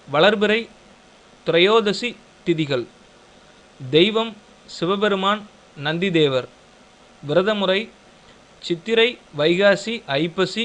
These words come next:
கார்த்திகை ஆகிய நான்கு மாதங்களில் ஏதாவது ஒன்றில் வரும் சனி பிரதோஷம் முதலாக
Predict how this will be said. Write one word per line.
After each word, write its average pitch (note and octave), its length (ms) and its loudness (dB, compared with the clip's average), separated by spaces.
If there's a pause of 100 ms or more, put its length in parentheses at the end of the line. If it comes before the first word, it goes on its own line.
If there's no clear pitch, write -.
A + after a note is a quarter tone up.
(120)
கார்த்திகை F3 560 0 (300)
ஆகிய D#3+ 280 0
நான்கு F3 420 -2
மாதங்களில் F#3+ 540 -2 (280)
ஏதாவது G3+ 480 2
ஒன்றில் F3 360 -2
வரும் F#3 200 -2 (120)
சனி E3+ 320 -4
பிரதோஷம் E3+ 560 -2 (1080)
முதலாக F#3 560 2